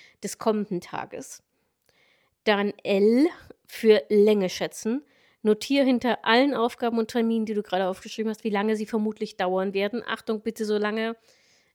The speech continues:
wie sie wirklich vermutlich dauern werden und nicht so lange,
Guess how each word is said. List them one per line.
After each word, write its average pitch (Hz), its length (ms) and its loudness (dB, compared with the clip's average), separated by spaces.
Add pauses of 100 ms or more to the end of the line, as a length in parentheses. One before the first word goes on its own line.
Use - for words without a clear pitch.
(140)
wie 214 200 -2
sie 208 260 -4
wirklich 196 880 0 (120)
vermutlich 185 520 -4
dauern 185 360 0
werden 202 300 -2
und 208 180 -2
nicht 226 220 -4
so 214 160 4
lange, 214 400 0